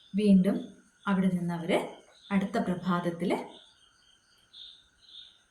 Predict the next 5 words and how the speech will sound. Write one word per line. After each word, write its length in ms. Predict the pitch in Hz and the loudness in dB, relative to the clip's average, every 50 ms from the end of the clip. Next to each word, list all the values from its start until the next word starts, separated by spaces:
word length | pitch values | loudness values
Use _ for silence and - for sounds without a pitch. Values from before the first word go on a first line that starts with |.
| _ _ _ _ _ - - - - 208 | _ _ _ _ _ -20 -20 -12 -8 -4
മിഥിലാപുരിയിലേക്ക് 920 | 208 190 208 208 208 214 196 202 190 190 190 190 190 185 185 185 196 - | -2 0 0 2 2 2 2 4 4 4 4 4 4 2 0 -2 -6 -4
പോവുകയാണ്. 840 | 180 170 170 175 180 185 185 180 170 170 202 294 349 - - - - - _ _ _ _ _ _ | -4 -4 -2 -2 0 0 0 0 0 -2 -4 -4 -6 -8 -12 -18 -20 -20 _ _ _ _ _ _
പോകുന്ന 420 | 208 202 202 214 254 285 311 330 285 | 4 6 6 6 4 2 0 0 2
വഴിയില് 640 | 196 170 165 165 165 165 165 208 330 - - - - - _ _ _ _ _ _ - 196 | 2 0 0 -2 -4 -4 -2 -4 -4 -4 -8 -14 -20 -20 _ _ _ _ _ _ -2 0
ഗംഗാനദിക്കരയിലെത്തി. 1300 | 214 214 214 226 262 302 359 - - 247 190 190 - - 180 170 165 165 202 254 127 247 - - - | 2 2 2 2 2 0 0 0 0 0 0 0 0 -2 -2 -2 -2 -2 -2 -2 -2 -4 -8 -12 -16